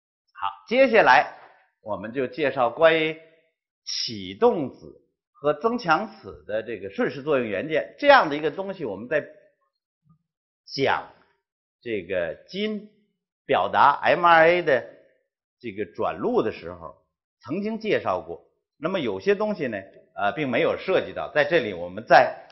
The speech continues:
再来一遍，再来一遍。这里有关于顺势作用元件和反式作用元件的概念，大伙儿再熟悉一下，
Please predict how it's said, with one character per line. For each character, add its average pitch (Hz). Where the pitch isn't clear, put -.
再 143
来 123
一 185
遍， 165
再 147
来 135
一 165
遍。 151
这 269
里 196
有 139
关 214
于 226
顺 294
势 147
作 147
用 135
元 123
件 151
和 127
反 95
式 -
作 156
用 120
元 104
件 196
的 98
概 90
念， 85
大 120
伙 90
儿 82
再 120
熟 107
悉 120
一 92
下， 95